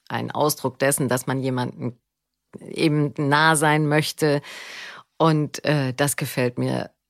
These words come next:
wirklich gut. Also ich umarme Menschen, die ich gerne mag, sehr gerne und finde das auch schön, dass man das jetzt auch wieder tun kann und dass es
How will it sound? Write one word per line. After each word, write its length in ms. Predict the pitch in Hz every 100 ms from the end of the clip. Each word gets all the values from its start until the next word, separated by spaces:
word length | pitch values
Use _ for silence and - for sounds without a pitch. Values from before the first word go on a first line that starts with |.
| _ _ -
wirklich 600 | 135 135 190 190 156 -
gut. 360 | 202 208 -
Also 300 | 131 139 139 -
ich 200 | - -
umarme 760 | 160 - 135 160 175 170 160
Menschen, 460 | 151 156 165 - 147
die 180 | 143 143
ich 180 | 143 - _
gerne 360 | - 160 175 175
mag, 500 | 156 143 147 175 - - - _ _ _
sehr 280 | 151 170 180
gerne 480 | 160 147 131 143 139
und 160 | 110 147
finde 180 | 160 143
das 100 | 139
auch 120 | - 147
schön, 300 | - 160 147
dass 160 | 139 -
man 140 | 143
das 220 | 139 143
jetzt 400 | 143 135 - - -
auch 220 | 143 -
wieder 260 | 139 127
tun 400 | 123 - 214 208
kann 520 | 196 185 170 180 175 147
und 260 | - 147
dass 140 | 156 156
es 260 | 147 -